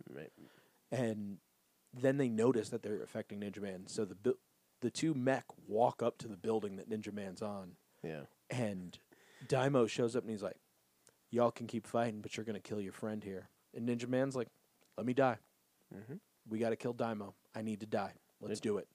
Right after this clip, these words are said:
Speaker 1: 'cause the Ninja Man a real one.
Speaker 2: But Muteki Shogun and Kakure Daishogun and Tsubasa Maru can't let their boy fall.
Speaker 1: Yeah.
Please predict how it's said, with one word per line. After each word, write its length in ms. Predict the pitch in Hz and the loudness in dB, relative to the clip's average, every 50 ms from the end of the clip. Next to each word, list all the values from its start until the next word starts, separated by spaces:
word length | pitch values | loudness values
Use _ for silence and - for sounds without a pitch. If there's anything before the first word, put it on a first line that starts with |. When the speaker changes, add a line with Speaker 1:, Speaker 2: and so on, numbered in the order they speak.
| _ _ _ | _ _ _
Speaker 1:
'cause 120 | - 120 - | -16 -14 -10
the 80 | 123 | -6
Ninja 260 | 104 107 104 101 101 104 | -4 -4 -4 -4 -4 -4
Man 180 | 113 113 117 | -2 -2 0
a 40 | 123 | 0
real 180 | 127 156 185 160 | 0 0 0 0
one. 240 | 110 90 87 98 - _ _ _ _ _ _ _ - - _ _ _ _ _ _ _ _ _ _ _ _ - | 0 -2 -4 -8 -12 _ _ _ _ _ _ _ -20 -20 _ _ _ _ _ _ _ _ _ _ _ _ -4
Speaker 2:
But 400 | - 123 127 117 107 104 101 - _ _ _ _ _ _ _ _ _ - - | 2 6 6 6 6 4 2 -2 _ _ _ _ _ _ _ _ _ -10 -4
Muteki 440 | 127 123 - - 156 151 - 147 - | -4 -2 0 2 0 2 2 0 0
Shogun 560 | - - 147 151 135 120 107 101 104 98 90 - _ _ _ _ _ _ _ _ _ _ _ _ _ _ _ - | 6 8 8 8 8 8 4 0 -2 -6 -8 -12 _ _ _ _ _ _ _ _ _ _ _ _ _ _ _ -4
and 240 | 113 117 117 110 - | -2 0 0 0 0
Kakure 420 | 131 135 131 - 135 127 113 104 | 0 0 0 2 2 4 4 4
Daishogun 680 | 104 120 117 120 110 - - 98 98 95 98 95 95 90 90 101 104 110 - _ _ _ _ _ _ _ - | 4 4 4 4 2 2 0 0 0 0 -2 -6 -8 -8 -12 -14 -18 -20 -20 _ _ _ _ _ _ _ -16
and 140 | - 85 82 | -14 -14 -10
Tsubasa 480 | - - 120 120 120 113 107 - 110 107 | -6 -4 2 4 4 4 2 0 -4 -2
Maru 400 | 117 120 113 107 101 98 98 104 _ _ _ _ | 0 2 2 2 0 -2 -4 -8 _ _ _ _
can't 380 | - - - 143 131 120 - - | -12 -6 -4 -2 -2 -2 -2 -2
let 200 | 120 113 - - | -2 -2 -2 -2
their 160 | 113 107 101 | -4 -4 -4
boy 320 | - - 107 104 101 92 87 | -2 -2 -2 -2 -2 -4 -6
fall. 440 | - - 104 92 87 - - - _ _ _ _ _ _ _ - | -8 -8 -6 -6 -6 -8 -12 -18 _ _ _ _ _ _ _ -6
Speaker 1:
Yeah. 220 | 139 98 87 67 | -4 -4 -4 -6